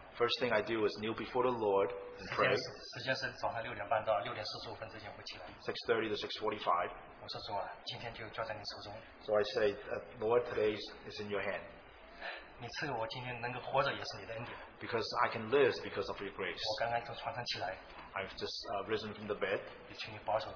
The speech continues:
Speaker 2: 让我避免一切的试探。
Speaker 1: May you keep me away from all temptation.
Speaker 2: 也请你保守弟兄姐妹所需要的，保守。
Speaker 1: Pray for brothers and sisters for their needs.
Speaker 2: 因为现在是通过你，你的爱子主耶稣基督。
Speaker 1: Because, uh, you have given them the Christ.
Speaker 2: 真理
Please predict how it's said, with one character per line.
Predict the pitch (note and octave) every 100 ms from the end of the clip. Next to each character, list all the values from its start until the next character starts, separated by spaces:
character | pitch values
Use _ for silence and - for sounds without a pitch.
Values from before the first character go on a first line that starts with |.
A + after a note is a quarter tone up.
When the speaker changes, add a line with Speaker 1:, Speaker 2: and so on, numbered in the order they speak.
| - -
Speaker 2:
让 | G#2+
我 | F#2+
避 | -
免 | G#2 F#2+
一 |
切 | - -
的 |
试 | - -
探。 | A2+ - -
Speaker 1:
May | G#2
you | G2+
keep | - C#3 -
me | C3 B2
away | A2 G#2+ G#2+
from | G#2 G2+
all | G#2
temptation. | G#2+ G2 G#2+ G#2 - B2
Speaker 2:
也 | G#2+
请 | - B2
你 |
保 | - -
守 | A2+
弟 | A2
兄 | A#2+ A#2
姐 | G#2+
妹 | G#2+
所 | - G#2
需 | - B2+
要 | B2 A#2
的， | - - -
保 | G#2+
守。 | A2 - - - - -
Speaker 1:
Pray | A2+ G#2
for | G#2+
brothers | G#2 G#2+ G#2 G#2
and | -
sisters | A2 - A2+ G2 G#2+
for |
their | G#2 A#2+
needs. | B2+ F2 - - - - - - A#2
Speaker 2:
因 | A2+
为 |
现 | A2 B2+
在 | A#2
是 | - C3 A2+ - - - - - -
通 | A#2+
过 | A#2+ A2
你， | A2 - - -
你 | A2
的 | A#2
爱 | A#2
子 | - -
主 | G#2+
耶 | A2
稣 | B2
基 | - B2
督。 | B2 - - - G#2
Speaker 1:
Because, | A2 G2+ A2
uh, | G2
you | G2+
have | G#2+ -
given | B2+ B2
them | A#2+ - -
the | A#2+
Christ. | - D3 - - - - -
Speaker 2:
真 | C#3+
理 | B2